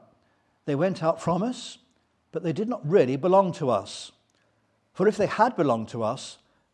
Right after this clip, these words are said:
they would have remained with us. But their going showed that none of them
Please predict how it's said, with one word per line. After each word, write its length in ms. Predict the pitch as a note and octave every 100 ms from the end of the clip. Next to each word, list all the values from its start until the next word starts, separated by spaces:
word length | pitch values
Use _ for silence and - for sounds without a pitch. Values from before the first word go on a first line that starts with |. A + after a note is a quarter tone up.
| -
they 120 | D3+
would 140 | D#3
have 100 | D3+
remained 400 | D3+ B2+ B2+ C3+
with 220 | A#2+ D3+ A2+
us. 400 | F#2 - - - _ _ _ _ _ -
But 140 | F3+
their 140 | E3 D#3+
going 340 | G3+ G#3 F#3+
showed 600 | - - A3+ C3 A2+ A2+ - -
that 140 | -
none 240 | E3+ G#3
of 140 | D#3 G#2+
them 280 | A2+ B2+